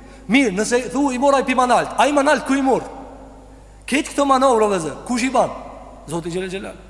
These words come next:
Apo, njëri është tregtar i madh dhe ka pasuri, dhe ka punëtor, apo?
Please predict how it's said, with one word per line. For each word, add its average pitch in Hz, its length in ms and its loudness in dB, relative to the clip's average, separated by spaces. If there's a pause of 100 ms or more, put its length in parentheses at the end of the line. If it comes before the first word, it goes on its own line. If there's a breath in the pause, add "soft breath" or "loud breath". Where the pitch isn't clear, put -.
(580)
Apo, - 140 -20 (200 loud breath)
njëri 269 300 2
është 247 100 -2
tregtar 254 400 2
i 240 40 -4
madh 226 320 2
dhe 208 100 -2
ka 226 140 0
pasuri, 196 340 -4 (160)
dhe 180 120 -4
ka 214 160 0
punëtor, 180 400 -2
apo? 143 180 -2